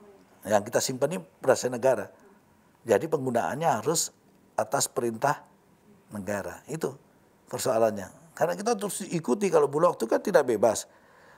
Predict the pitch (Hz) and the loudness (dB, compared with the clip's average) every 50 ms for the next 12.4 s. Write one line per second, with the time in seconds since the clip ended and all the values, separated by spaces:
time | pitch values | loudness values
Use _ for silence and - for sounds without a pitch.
0 | _ - 139 131 143 143 139 131 143 156 175 254 196 156 127 127 135 120 - 139 | _ -4 2 6 6 6 6 4 -2 -2 0 0 0 0 0 -2 -4 0 4 6
1 | 131 123 117 120 120 120 117 110 120 127 156 196 185 127 113 107 107 117 123 156 | 6 6 6 4 2 2 0 -2 -2 2 2 2 4 4 2 2 2 2 4 4
2 | 170 180 180 160 135 127 131 135 135 - - _ - - _ _ _ - 107 117 | 6 6 6 4 6 6 6 6 4 0 -8 _ -20 -20 _ _ _ -8 0 4
3 | 117 113 98 92 - - _ _ - 107 113 110 107 104 - - 101 98 110 107 | 4 4 4 0 -10 -20 _ _ -12 -4 2 4 4 4 2 -2 -4 2 2 2
4 | 107 - - 151 170 185 208 208 - - _ _ - - _ - - 101 110 117 | 4 6 4 4 4 4 0 -6 -12 -16 _ _ -20 -20 _ -2 -2 0 2 2
5 | 120 120 123 123 196 190 147 156 143 123 113 107 110 120 151 - 127 117 117 107 | 2 2 0 2 2 2 2 2 0 2 2 2 2 2 2 2 4 2 4 2
6 | 107 101 - 104 98 - - 90 82 71 - - - - - _ _ _ _ _ | 0 0 0 -2 -4 -4 -8 -8 -8 -8 -10 -14 -20 -20 -20 _ _ _ _ _
7 | _ _ _ - - 104 107 135 175 208 - - - - - _ - - - 123 | _ _ _ -8 -2 0 2 2 0 0 -4 -16 -20 -20 -20 _ -6 4 4 4
8 | 117 123 120 113 117 113 110 123 139 190 214 208 - 165 165 170 165 - 190 202 | 6 6 4 4 4 2 0 2 4 4 2 4 4 4 4 4 0 -4 -2 0
9 | 196 104 110 110 110 - 160 147 120 - - _ _ _ - 110 110 113 107 104 | 2 2 2 2 0 -4 -6 -8 -8 -10 -12 _ _ _ -10 -4 2 2 2 2
10 | 113 110 - - 110 110 113 110 - 156 180 170 - 135 135 131 120 123 139 190 | 2 -2 2 2 4 4 2 0 2 2 2 2 2 -2 -2 0 2 2 2 2
11 | 175 147 123 123 135 123 113 113 113 117 143 135 - 127 117 110 110 104 104 98 | 4 2 0 0 0 0 4 4 4 4 2 -2 -2 0 0 0 0 -2 -4 -4
12 | 107 101 92 85 85 82 - | -4 -6 -6 -6 -10 -14 -14